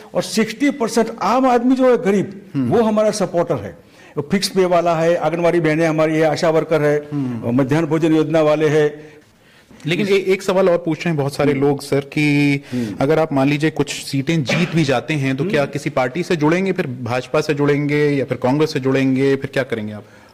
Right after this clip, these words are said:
Speaker 1: हमने बार बार कहा है कि हम किसी का सपोर्ट नहीं लेंगे।
Speaker 2: हम्म।
Speaker 1: सपोर्ट जिसको देना है वो issue based सपोर्ट दे।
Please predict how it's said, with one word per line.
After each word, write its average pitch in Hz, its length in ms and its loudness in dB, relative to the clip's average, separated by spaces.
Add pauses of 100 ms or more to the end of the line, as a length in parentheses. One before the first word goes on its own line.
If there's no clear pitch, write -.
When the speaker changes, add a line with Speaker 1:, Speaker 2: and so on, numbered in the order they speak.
Speaker 1:
हमने 185 460 0 (360)
बार 135 200 0
बार 160 200 0
कहा 139 300 -4
है 143 180 -2
कि 147 120 -6
हम 160 280 -4
किसी 143 320 -6
का 147 180 -4
सपोर्ट 131 540 -6
नहीं 127 280 2
लेंगे। 104 440 2
Speaker 2:
हम्म। 143 460 -6 (300)
Speaker 1:
सपोर्ट 165 540 -4
जिसको 151 420 -4
देना 131 360 0
है 147 140 0
वो 156 360 -2
issue 208 420 0
based 208 460 2
सपोर्ट 165 340 0
दे। 127 500 -2